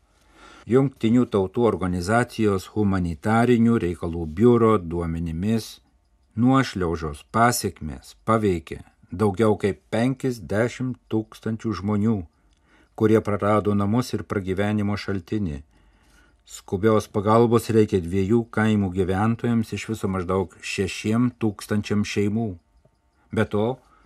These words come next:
buvo evakuota šeši šimtai šeimų su tūkstančiu keturiais šimtais vaikų, kuriems irgi reikia skubios paramos. Katastrofa užklupo žmonės nelauktai Liepos dvidešimt antrą dieną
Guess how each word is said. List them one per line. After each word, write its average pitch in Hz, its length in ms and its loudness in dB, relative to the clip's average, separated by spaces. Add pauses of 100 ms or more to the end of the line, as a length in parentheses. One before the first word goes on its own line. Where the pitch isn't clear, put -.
(220)
buvo 107 300 2
evakuota 110 800 0
šeši 101 320 -6
šimtai 95 400 -2
šeimų 101 400 -2
su 98 240 -10
tūkstančiu 113 560 -4
keturiais 101 480 -6
šimtais 98 480 -6
vaikų, 98 400 -2
kuriems 90 500 -4
irgi 113 380 0
reikia 107 320 0
skubios 95 720 -6 (120)
paramos. 107 680 -6 (1200)
Katastrofa 117 840 0 (240)
užklupo 135 500 0
žmonės 98 720 -2
nelauktai 110 560 2
Liepos 101 480 0
dvidešimt 110 560 0
antrą 113 320 2
dieną 95 460 0